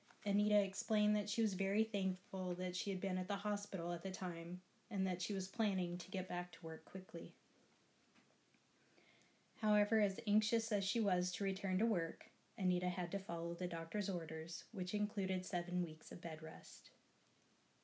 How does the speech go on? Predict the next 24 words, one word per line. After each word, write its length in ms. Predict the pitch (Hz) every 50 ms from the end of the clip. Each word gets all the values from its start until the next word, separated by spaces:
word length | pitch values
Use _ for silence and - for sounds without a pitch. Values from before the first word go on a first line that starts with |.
| _ _ _ _ _ _ _ _ _ _ _ _ _ _ _ _ _ _ _ _ _ _ _ _ _ _ _ _ -
Upon 320 | - 208 - - 226 220 220
Anita's 580 | 226 233 226 233 233 254 269 262 254 - - - 208 -
work, 260 | 202 185 180 170 - - _ - - - _ _ _ _ - 233 220
return 380 | - 220 214 - - 220 214 202
to 120 | 180 - 180
work, 320 | 156 160 160 160 156 -
sorry, 380 | - - 175 156 151 160 180 180 - - - - - - - -
in 160 | - 208 208
January 580 | 196 196 190 185 185 190 190 190 190 190 190 190
of 140 | 185 185 -
this 240 | 190 196 190 - -
year, 320 | 180 170 165 165 165 170
she 180 | 180 - - 226
was 180 | 220 240 226
greeted 460 | - - 208 208 208 202 202 208 202
with 160 | 190 185 180 180
celebration 760 | - 196 185 190 202 - 185 175 175 180 - - 180 175 175
by 180 | 175 170 160
both 280 | 160 165 170 170 165 -
the 80 | - 165
housekeeper 800 | 165 - 185 190 196 196 - - - 220 214 - 208 214 214 - -
and 140 | 175 170 175
emergency 600 | 165 165 165 170 165 - 185 - - - 185 180
departments. 840 | 185 180 - 185 180 165 - 175 165 165 - - - - - -